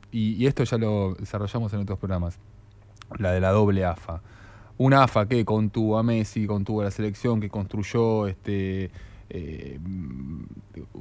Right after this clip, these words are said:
tuvo un acierto con Scaloni, este, lo rodeó bien con Aimar, eh, con gente capacitada, eh,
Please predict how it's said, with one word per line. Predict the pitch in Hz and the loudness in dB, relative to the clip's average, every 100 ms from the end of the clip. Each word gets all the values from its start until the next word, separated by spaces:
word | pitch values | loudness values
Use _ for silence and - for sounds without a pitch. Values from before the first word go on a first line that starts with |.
| - | -2
tuvo | 117 | 2
un | 113 | 2
acierto | 107 - 117 104 | 0 2 2 2
con | 104 101 | 0 0
Scaloni, | - 117 123 120 117 113 | 2 4 6 6 4 2
este, | 104 - 107 107 | -2 -2 0 4
lo | 110 | 4
rodeó | 101 107 107 110 | 4 2 4 4
bien | 113 120 113 107 | 6 6 6 4
con | 101 107 | 2 0
Aimar, | 107 107 113 110 107 107 101 - - - - | 2 2 4 4 2 2 -2 -10 -20 -18 -2
eh, | 113 107 101 101 | 2 2 2 2
con | 110 104 | 2 0
gente | - 110 107 | 2 0 0
capacitada, | 107 101 101 113 104 120 113 107 104 104 - - - - | -2 -2 -2 -2 2 4 6 4 4 2 -2 -16 -16 -2
eh, | 110 107 101 101 98 95 95 | 2 4 4 4 4 4 2